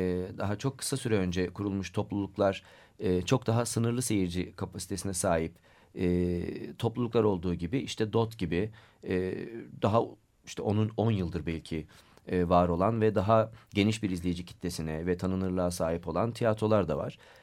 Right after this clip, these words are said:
E, her şeyden önce amacımız birbirimizin tecrübelerinden faydalanmaktı. E, çünkü pek çok zorluk yaşıyoruz ve belki benim yaşadığım bir problemi bir başka tiyatro,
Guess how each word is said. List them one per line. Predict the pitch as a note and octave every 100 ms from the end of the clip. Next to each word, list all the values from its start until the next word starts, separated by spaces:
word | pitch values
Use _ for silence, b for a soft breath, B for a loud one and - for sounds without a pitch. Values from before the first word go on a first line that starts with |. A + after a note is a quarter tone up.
| b -
E, | G2+ G2 G2
her | C#3
şeyden | C3+ B2+
önce | C3 B2
amacımız | B2+ B2 C3 A2
birbirimizin | A2+ A#2 B2+
tecrübelerinden | B2+ G#2+ G#2 G2+ G2+ G2+ G#2
faydalanmaktı. | F2+ D#2+ D2+ D2 C#2 C2+ - - D2 - b b b -
E, | F2 D#2
çünkü | - A#2 - A#2
pek | C3+ -
çok | G#2+
zorluk | F#2 F#2+ C3 C3+
yaşıyoruz | C3 C3 C3+ A#2+
ve | B2+ C3 B2+ B B -
belki | G2 C#3+ C#3 B2+
benim | A#2+ C#3
yaşadığım | C3 B2 A2+ A#2 A2+
bir | A2+ A2+
problemi | G#2+ G#2 G2+ G#2+
bir | A2
başka | G#2 G2 - G#2+
tiyatro, | G#2 F2+ F#2 F#2+